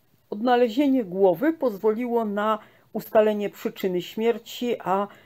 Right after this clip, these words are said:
było to uderzenie tępym narzędziem. Krótko przed Bożym Narodzeniem roku dwa tysiące piątego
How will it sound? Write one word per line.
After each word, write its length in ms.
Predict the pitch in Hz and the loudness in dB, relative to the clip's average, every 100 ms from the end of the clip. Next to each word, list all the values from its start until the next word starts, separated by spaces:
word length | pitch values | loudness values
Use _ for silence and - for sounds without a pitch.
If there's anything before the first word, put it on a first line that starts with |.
| _ | _
było 300 | 180 208 190 | -4 0 0
to 300 | 185 202 190 190 _ | -2 0 0 0 _
uderzenie 680 | - 185 190 165 180 175 180 | -10 0 0 2 0 0 -2
tępym 640 | - 170 160 - 170 165 - - | 0 0 0 -2 -2 -2 -6 -6
narzędziem. 800 | 175 175 175 160 139 - - - _ _ _ _ _ - _ _ _ _ _ _ _ _ _ _ _ | -2 0 0 0 0 -6 -16 -16 _ _ _ _ _ -20 _ _ _ _ _ _ _ _ _ _ _
Krótko 540 | - 285 339 - - 185 | -2 2 2 2 2 2
przed 560 | - - 220 214 - | 2 -2 0 0 -8
Bożym 440 | 156 226 240 220 208 | 2 2 4 0 2
Narodzeniem 840 | 180 175 156 240 247 165 135 87 - _ _ _ - | 2 0 2 2 4 2 -2 -4 -10 _ _ _ -2
roku 440 | 170 180 - 170 | 4 4 4 -4
dwa 200 | 156 175 | 2 2
tysiące 540 | 180 - 175 160 - | 0 -2 0 0 -4
piątego 800 | - 175 147 - 180 165 185 277 | -4 -2 -2 0 0 2 4 4